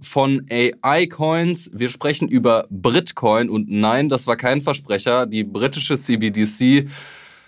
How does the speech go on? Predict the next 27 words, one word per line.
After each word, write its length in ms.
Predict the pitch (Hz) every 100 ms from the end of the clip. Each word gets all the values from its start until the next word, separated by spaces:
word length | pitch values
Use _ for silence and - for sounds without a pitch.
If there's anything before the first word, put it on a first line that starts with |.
| _ _ _
soll 460 | - 104 120 143 170
oder 240 | 143 151
soll 180 | 151 151
nicht, 460 | 180 214 - - -
äh, 140 | 131
Britcoin 840 | 117 101 - 190 208 - 107 101 101
heißen. 760 | 95 98 101 117 131 208 214 - - -
Und 160 | 107 98
dann, 280 | 110 147 -
last 400 | 110 110 139 139
but 160 | 135 127
not 200 | 117 117
least, 360 | 117 143 -
sprechen 440 | - - 127 143 120
wir, 320 | 117 123 117
wie 240 | 98 104 165
letzte 400 | 165 - - 101
Woche, 400 | 135 165 - -
auch 240 | 135 139
nochmal 480 | 113 139 - 147 -
über 220 | 135 131
den 280 | 110 104 -
Hype 320 | 123 156 - -
um 300 | 123 123 -
Bitcoin-N 720 | 147 - - 131 95 101 95
F 240 | 87 - -
Ts. 560 | - 107 135 139 -